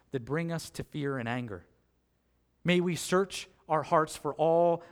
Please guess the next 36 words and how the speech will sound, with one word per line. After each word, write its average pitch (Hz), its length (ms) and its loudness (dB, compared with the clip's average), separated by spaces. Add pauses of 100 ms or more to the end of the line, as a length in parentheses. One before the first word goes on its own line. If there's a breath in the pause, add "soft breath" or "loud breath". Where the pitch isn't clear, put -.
(120)
that 147 140 0
we 143 140 -6
don't 135 460 -6 (240)
control. 117 520 -10 (920)
And 135 120 -6
through 175 220 2
it 175 40 6
all, 165 200 2
we, 151 160 2
may 151 260 -4
we 143 140 -6
remember 135 520 -2 (240 loud breath)
that 143 120 0
while 151 240 2
we 165 140 -2
have 165 340 0
such - 300 -2
little 175 340 2
control 160 640 -4 (240 loud breath)
and 139 140 -4
so 185 240 2
much 185 220 0
that 160 120 0
we 156 100 -2
just 160 380 -4
need 170 320 -4
to 151 140 -6
let 135 400 -4 (160)
go, 127 380 -4 (1160)
we 151 160 -4
have 143 220 -4
a 143 80 -4
God 127 480 -4 (260 soft breath)
who 127 260 -6
is 110 160 -6
in 110 280 -8